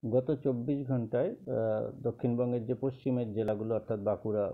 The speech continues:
পুরুলিয়া, পশ্চিম মেদিনীপুর, ঝাড়গ্রাম, বাঁকুড়া, সমস্ত জায়গাতেই কিন্তু বৃষ্টি হয়েছে।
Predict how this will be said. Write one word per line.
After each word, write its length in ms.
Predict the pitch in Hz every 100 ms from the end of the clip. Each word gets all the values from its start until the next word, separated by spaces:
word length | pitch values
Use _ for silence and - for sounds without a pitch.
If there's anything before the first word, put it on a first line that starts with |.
| -
পুরুলিয়া, 520 | 110 107 104 104 101 -
পশ্চিম 380 | 107 - 110 104
মেদিনীপুর, 640 | 104 104 107 98 107 104
ঝাড়গ্রাম, 560 | 95 101 98 101 104 107
বাঁকুড়া, 560 | 104 - 107 107 - - _ _ _ _ _ _
সমস্ত 300 | 143 143 143
জায়গাতেই 680 | 156 127 113 113 110 139 143
কিন্তু 300 | 143 127 151
বৃষ্টি 400 | 120 123 - 143
হয়েছে। 400 | 117 120 117 190